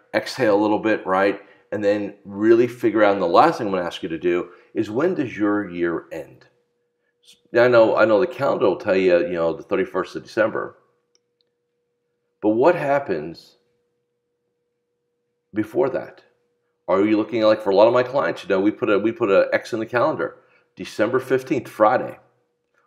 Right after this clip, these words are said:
last tactical day of the year, right? Not saying we won't take client calls or do stuff like that, but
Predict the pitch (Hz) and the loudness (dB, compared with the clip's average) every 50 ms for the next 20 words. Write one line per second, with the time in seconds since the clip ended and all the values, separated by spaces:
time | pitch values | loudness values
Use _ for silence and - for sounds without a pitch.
0 | _ _ - - 98 104 113 123 123 - - - - _ _ _ _ _ _ _ | _ _ -2 0 2 2 2 0 -2 -6 -12 -18 -20 _ _ _ _ _ _ _
1 | - - 131 113 113 - - - 101 104 95 107 104 98 95 92 90 90 82 80 | -6 -2 -2 -2 -2 -4 -6 -6 -4 -4 -2 0 0 0 0 0 -2 -6 -6 -6
2 | 73 - - 73 90 98 101 98 104 113 123 - 123 117 113 113 110 107 107 107 | -6 -6 -4 0 2 2 2 2 2 0 2 2 0 0 2 2 2 2 0 -2
3 | - 110 - - 101 98 104 101 - - 95 98 98 95 95 85 92 92 - - | -4 -8 -6 -4 -2 -2 -2 -2 -2 2 4 4 4 4 0 -6 -12 -10 -8 -8
4 | 95 90 90 - 170 180 170 147 - 107 98 - | -6 -6 -4 -2 0 0 0 4 4 4 4 4